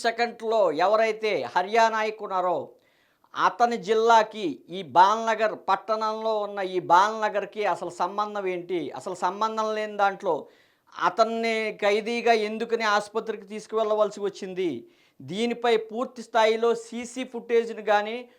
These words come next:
అటు ఫోన్ సంభాషణలను కానీ, ఎవరైతే ఈ హరియా నాయక్ ఉన్నారో, ఇతను ములాఖత్తులో ఎవరెవరు కలిశారు, వారి పేర్లపై, వారి పేర్ల లిస్టు కానీ, ఇవన్నీ కూడా ఇప్పుడు బయటకు తీసే పనిలో విచారణ అధికారి అయితే ఉన్నారు. దీన్ని పూర్తి స్థాయిలో విచారణ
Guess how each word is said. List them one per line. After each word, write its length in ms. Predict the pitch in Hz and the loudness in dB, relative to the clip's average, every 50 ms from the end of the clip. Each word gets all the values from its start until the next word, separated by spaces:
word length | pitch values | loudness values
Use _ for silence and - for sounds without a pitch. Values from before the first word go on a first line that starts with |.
| _ _ - - | _ _ -2 -2
అటు 180 | 175 180 190 | -2 0 -2
ఫోన్ 380 | 185 - - 202 226 247 240 226 | -4 -2 0 2 2 2 0 0
సంభాషణలను 680 | - 240 220 214 214 220 220 214 214 214 214 214 208 | 0 0 2 4 4 4 4 4 0 -4 -4 -2 0
కానీ, 400 | 202 196 202 208 226 247 254 - _ _ _ _ - | 0 0 0 0 -2 -8 -10 -12 _ _ _ _ -2
ఎవరైతే 1000 | 269 254 277 214 226 233 247 240 233 233 226 233 233 233 226 226 220 208 214 - _ _ _ - | 4 6 6 8 8 8 6 6 4 4 2 2 2 4 2 0 -2 -4 -8 -14 _ _ _ -10
ఈ 420 | 160 170 185 196 196 196 196 190 165 170 160 - _ _ _ | -6 -4 -4 -2 -2 -4 -6 -6 -8 -12 -18 -20 _ _ _
హరియా 340 | - 170 175 202 226 240 240 | 4 6 6 6 8 6 6
నాయక్ 340 | 233 233 226 233 226 233 - | 6 6 2 2 0 -2 -4
ఉన్నారో, 400 | 220 220 220 214 208 220 214 202 | -6 -2 0 0 0 2 0 0
ఇతను 320 | 180 180 180 220 208 208 | -2 -2 -4 -6 -6 -6
ములాఖత్తులో 720 | 185 180 196 214 226 226 226 226 226 220 220 - 220 226 208 | -2 0 4 6 6 6 6 4 2 -2 -2 -2 -2 0 2
ఎవరెవరు 460 | 175 180 196 220 214 220 220 220 214 | 4 4 6 6 6 6 4 4 2
కలిశారు, 640 | 214 214 202 202 - 226 208 208 214 214 220 220 214 - - | 2 0 0 0 2 2 2 4 4 2 2 0 -2 -2 0
వారి 240 | 160 180 190 180 175 | 2 4 4 2 0
పేర్లపై, 760 | - - 196 208 226 233 226 233 226 220 - 226 220 214 220 | 0 2 6 6 6 6 4 2 -6 -6 -4 -2 0 0 0
వారి 320 | 196 175 185 190 190 180 | 2 2 2 2 2 2
పేర్ల 480 | 175 180 185 202 220 226 226 226 220 214 | -2 -2 0 2 2 2 0 -2 -4 -4
లిస్టు 280 | 208 202 202 - 220 | -4 -6 -8 -10 -4
కానీ, 280 | 202 208 202 202 208 208 | 0 0 0 0 0 -4
ఇవన్నీ 460 | 208 196 175 180 185 202 208 220 220 | -6 -4 -2 -2 -2 -2 -4 -8 -8
కూడా 240 | 202 196 208 208 208 | -6 -4 0 2 2
ఇప్పుడు 260 | 208 196 202 196 180 | 0 0 -2 -4 -4
బయటకు 360 | 170 147 170 196 202 220 202 | 0 2 2 2 2 0 -6
తీసే 360 | 208 180 214 208 - - 208 202 | -10 -10 -10 -8 -6 -4 -4 -2
పనిలో 520 | - 196 185 190 202 202 202 196 196 185 - - _ _ - | -2 -2 -4 -2 -2 -4 -2 -2 -4 -4 -8 -14 _ _ -10
విచారణ 400 | 135 160 - 240 214 214 214 214 | -8 -2 4 6 6 6 6 4
అధికారి 340 | 208 208 190 - 214 208 208 | 2 2 2 2 0 0 0
అయితే 200 | 208 196 202 208 | 0 -2 -2 -2
ఉన్నారు. 500 | 185 190 196 202 202 202 214 226 233 233 - _ _ _ 139 | -4 -2 0 0 0 0 0 -2 -4 -8 -14 _ _ _ -8
దీన్ని 220 | 156 208 214 208 | -6 -6 -6 -6
పూర్తి 400 | - - 208 226 254 240 - 233 | -8 -6 -4 -4 -4 -4 -6 -12
స్థాయిలో 420 | 226 - 247 226 220 220 226 233 226 | -4 2 4 6 6 6 6 4 2
విచారణ 480 | 214 202 202 - 247 233 226 226 220 | 2 0 -2 2 4 4 4 2 -2